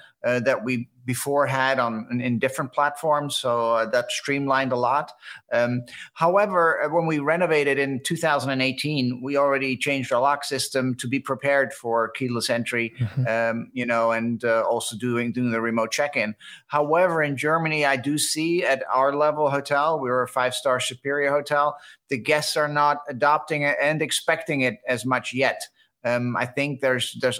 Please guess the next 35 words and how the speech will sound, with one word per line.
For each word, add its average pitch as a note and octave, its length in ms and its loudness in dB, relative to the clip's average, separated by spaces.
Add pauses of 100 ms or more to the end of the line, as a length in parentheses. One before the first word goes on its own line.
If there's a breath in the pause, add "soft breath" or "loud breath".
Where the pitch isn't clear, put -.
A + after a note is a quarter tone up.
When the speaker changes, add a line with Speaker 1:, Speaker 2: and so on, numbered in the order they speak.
Speaker 1:
other C#3 220 2
markets C3+ 500 0
or, A#2+ 500 0
um, A#2+ 320 -2
you B2+ 100 -4
know, A#2 140 0
hotel, B2+ 540 0 (320 loud breath)
uh, B2 320 2 (280)
ranges D3 560 0
of C3+ 120 0
hotels, C#3 540 0 (280 loud breath)
uh, A#2+ 200 2 (240)
where C#3 240 4
it - 80 -2
fits - 400 -4
more. D#3+ 420 0 (260 loud breath)
Uh, A#2+ 380 2 (120)
however, C#3+ 340 2
we're C3+ 180 2
prepared, D3+ 640 -2 (280 soft breath)
uh, B2+ 260 0
but B2+ 140 0
we've C3 200 -2
not C3+ 180 2
activated A2 560 -2
it F#2+ 100 -6
yet. - 320 -4
Uh, G#2+ 440 0
but A#2 180 -2
we B2 140 -2
could B2+ 200 -2
activate B2 420 0
it A#2 80 0
within, A#2 500 -2
uh, A2+ 100 0